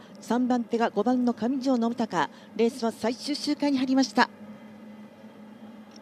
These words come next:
貪欲な整備で気力アップ目指す今シリーズ。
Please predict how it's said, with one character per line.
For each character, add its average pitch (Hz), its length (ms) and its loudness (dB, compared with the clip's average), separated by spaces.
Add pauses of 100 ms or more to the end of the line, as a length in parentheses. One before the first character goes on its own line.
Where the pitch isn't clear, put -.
(140)
貪 190 220 0
欲 214 220 0
な 214 100 0
整 233 200 0
備 220 120 0
で 220 100 0
気 226 140 -10
力 240 220 2
ア - 20 2
ッ - 40 2
プ 240 120 -6
目 220 60 0
指 220 120 0
す - 140 -6
今 233 180 0
シ 254 200 -4
リ 254 160 4
ー - 20 -18
ズ。 226 160 2